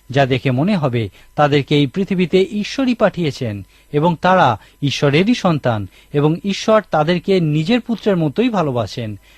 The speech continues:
তাদের জীবনযাপন দেখে যেন মনে হয় ঈশ্বর নিজ পুত্রকে এই পৃথিবীতে পাঠিয়েছিলেন এবং তার নিজ পুত্রের মতোই তিনি এই পৃথিবীকে ভালোবাসেন। এখন কিভাবে তারা এই রকম জীবনযাপন করতে পারে? সাধু যোহন এই বিষয়ের উপর জোর দিয়েছেন যে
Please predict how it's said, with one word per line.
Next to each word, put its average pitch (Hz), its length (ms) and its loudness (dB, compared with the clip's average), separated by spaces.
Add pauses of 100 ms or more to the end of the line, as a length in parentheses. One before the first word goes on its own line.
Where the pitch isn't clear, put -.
(140)
তাদের 131 280 0
জীবনযাপন 139 540 2
দেখে 135 220 0
যেন 139 200 0
মনে 147 260 2
হয় 156 220 4 (280)
ঈশ্বর 196 340 2
নিজ 165 360 0
পুত্রকে 156 600 0 (240)
এই 156 180 4
পৃথিবীতে 139 500 0
পাঠিয়েছিলেন 131 760 0 (260)
এবং 143 240 0
তার 165 300 4
নিজ 156 300 0
পুত্রের 254 380 -2
মতোই 135 380 -2 (280)
তিনি 156 180 2
এই 135 120 4
পৃথিবীকে 160 580 -4
ভালোবাসেন। 110 720 -4 (1000)
এখন 202 240 2
কিভাবে 175 560 0 (320)
তারা 151 420 4
এই 202 140 -2
রকম 208 300 0
জীবনযাপন 147 500 0
করতে 131 280 -4
পারে? 104 340 -2 (360)
সাধু 131 260 -2
যোহন 123 220 0
এই 127 120 0
বিষয়ের 131 320 -2
উপর 131 160 -2
জোর 113 240 -4
দিয়েছেন 185 360 0
যে 180 200 2